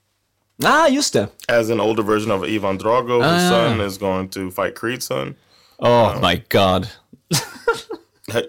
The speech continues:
Speaker 2: have you seen it?
Speaker 1: No, I,
Speaker 2: Oh.
Speaker 1: jag har sett första Creed, men jag, jag började kolla på andra Creed, men sen tog jag inte igenom den.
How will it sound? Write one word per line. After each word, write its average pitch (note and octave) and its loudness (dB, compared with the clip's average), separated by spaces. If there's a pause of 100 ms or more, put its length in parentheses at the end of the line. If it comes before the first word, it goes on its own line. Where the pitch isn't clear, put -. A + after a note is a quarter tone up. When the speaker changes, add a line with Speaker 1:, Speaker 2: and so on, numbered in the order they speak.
Speaker 2:
have A#2 -4
you A#2+ -2
seen C#3+ 0
it? - -4
Speaker 1:
No, E3+ 2
I, D#3 2
Speaker 2:
Oh. - -4 (120)
Speaker 1:
jag E3 4
har F3 4
sett G3+ 0
första F3 0
Creed, A2 2 (340)
men C#3 4
jag, C#3+ 4
jag D3 2
började C#3 2
kolla A2+ 0
på - 0
andra F#2+ 2
Creed, G2 0
men G2+ 0
sen G2+ -2
tog G2+ -4
jag G2 0
inte F#2 -4
igenom F#2 -2
den. F2 -6